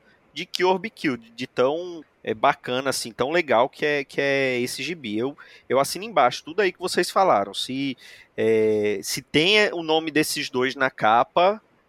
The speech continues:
é, pode comprar. Não, não fica com aquela, "Ah, será se vai ser bom?"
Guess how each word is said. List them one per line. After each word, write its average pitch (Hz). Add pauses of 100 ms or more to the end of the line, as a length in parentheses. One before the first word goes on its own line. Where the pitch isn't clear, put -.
(100)
é, 117
pode -
comprar. 110
Não, 120
não 117
fica 151
com -
aquela, 156
"Ah, 160
será 151
se -
vai 156
ser 151
bom?" 147